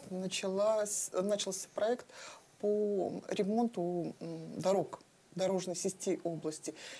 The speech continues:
И вот это сыграло сейчас для нас очень хорошую, как бы, помощь, потому что очень многие туристы сейчас автотуристы.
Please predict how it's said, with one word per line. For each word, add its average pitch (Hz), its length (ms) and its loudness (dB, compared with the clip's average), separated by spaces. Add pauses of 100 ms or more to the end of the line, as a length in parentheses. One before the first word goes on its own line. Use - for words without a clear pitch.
(120)
И 220 100 6
вот 226 200 6
это 285 160 2
сыграло 233 560 4
сейчас 170 420 2
для 160 220 0
нас 165 240 -2
очень 175 160 0
хорошую, 185 840 2 (280)
как 170 100 -8
бы, 175 140 2
помощь, 339 420 8 (420)
потому 208 380 0
что - 340 0
очень 175 400 4
многие 165 280 -4
туристы 233 520 0 (100)
сейчас - 640 -2
автотуристы. - 800 -4